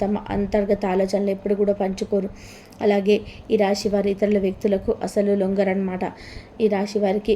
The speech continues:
మంచి ప్రజాకర్షణ అనేది ఉంటుంది. ప్రజల అభిమానాన్ని సంపాదించి సంబంధించిన విద్య, వృత్తి,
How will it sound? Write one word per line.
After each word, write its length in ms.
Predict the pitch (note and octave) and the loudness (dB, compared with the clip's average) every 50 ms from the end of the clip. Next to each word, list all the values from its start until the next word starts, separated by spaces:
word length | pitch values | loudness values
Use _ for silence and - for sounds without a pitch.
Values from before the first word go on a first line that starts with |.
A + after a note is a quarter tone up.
| - - | 0 0
మంచి 260 | F#3+ G3+ G3+ - G#3+ | -2 -2 0 0 -2
ప్రజాకర్షణ 680 | F#3+ - G#3 G3 G3 G#3 F#3+ G3 G3 G3 G3 - - G3+ | 0 2 2 2 4 2 2 2 0 -2 -4 -2 -4 -2
అనేది 320 | G3 G3 G3 F#3+ F#3+ G#3+ G3+ G3 | -2 0 0 2 4 4 4 2
ఉంటుంది. 320 | F#3+ F3+ G3 F#3+ G3+ F#3 - - - - - - - - - - | 0 0 0 0 0 0 -2 -6 -10 -16 -16 -16 -18 -12 0 2
ప్రజల 300 | G#3+ G#3 G3 A3 G#3 G3+ | 2 4 4 4 4 4
అభిమానాన్ని 680 | F#3 F#3 F#3+ G3 G3 G3+ G3 F#3 F#3 F#3+ F#3+ F#3+ F#3+ F#3+ - | 2 2 0 0 0 0 0 -2 -2 -2 0 -2 -2 -2 -2
సంపాదించి 560 | G3 F#3+ F#3+ G3 F#3+ F#3 G3+ G3 F#3+ - A#3+ A#3 - - - - - - _ _ _ _ _ _ _ | -4 -4 -4 -4 -4 -4 -4 -4 -4 -4 -4 -4 -6 -10 -20 -20 -20 -20 _ _ _ _ _ _ _
సంబంధించిన 760 | - - A#3 A3+ A3+ A3+ A3 A3 A3 G#3 G#3+ G3+ - A#3 A3+ A3+ G#3+ | -4 0 2 2 2 2 0 0 -2 -2 -6 -6 -6 -4 -4 -2 -2
విద్య, 360 | G#3 A3 G#3 G3 G3 A3 A3+ A3 - - - | -2 -4 -6 -4 0 0 0 0 0 -4 -6
వృత్తి, 380 | G#3 A3+ G#3+ - - - B3 | -6 -6 -6 -6 -8 -8 -6